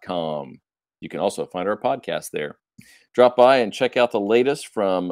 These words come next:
Ben for Eleven, Chuck Wright, and Beauty and Chaos. If you're a movie fan, check out our movie review section with our entertainment correspondent, Ray Goldfield.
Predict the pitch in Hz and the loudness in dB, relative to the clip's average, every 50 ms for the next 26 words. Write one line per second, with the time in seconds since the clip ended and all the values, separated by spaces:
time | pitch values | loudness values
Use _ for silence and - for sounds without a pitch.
0 | - - 87 - 98 87 82 - - 85 82 82 82 85 87 107 131 156 _ _ | -8 -10 -8 -6 -6 -6 -6 -8 -10 -8 -6 -4 -4 -4 -6 -8 -12 -18 _ _
1 | _ _ - 135 120 - - - 110 104 107 151 175 - - _ _ _ _ _ | _ _ -2 0 0 0 -2 -2 -2 0 0 0 -2 -6 -12 _ _ _ _ _
2 | - - - - 87 - 85 87 90 92 - 120 120 113 - - - - - - | -20 -18 -14 -12 -10 -8 -8 -8 -10 -10 -10 -10 -10 -10 -12 -14 -16 -18 -20 -20
3 | _ _ _ _ _ _ _ _ _ _ - 85 - - 95 90 90 90 95 120 | _ _ _ _ _ _ _ _ _ _ -18 -16 -10 -4 -2 0 0 0 2 2
4 | 151 165 156 151 - - 147 139 147 170 185 180 - - 147 127 - 139 123 123 | 2 4 2 0 0 0 -2 0 0 0 -2 -4 -4 -4 -4 -2 0 0 0 2
5 | 120 113 110 110 117 120 117 117 117 110 110 107 104 107 117 143 196 - - 113 | 2 0 0 -2 -4 -4 -2 -2 -2 -2 -2 -4 -4 -4 -6 -6 -8 -8 -8 -8
6 | 98 - - - 269 - 151 107 - - 92 92 76 95 92 87 - _ 95 98 | -8 -8 -10 -14 -16 -14 -16 -14 -12 -10 -8 -8 -8 -8 -10 -12 -14 _ -14 -14
7 | 95 - _ _ _ _ - 82 80 - - - 92 92 85 - 92 98 98 85 | -14 -14 _ _ _ _ -10 -10 -8 -10 -12 -12 -10 -10 -10 -6 -6 -6 -4 -2
8 | 95 98 113 120 120 - 123 131 156 196 - | -2 -2 -2 -2 -2 -4 -4 -4 -4 -4 -8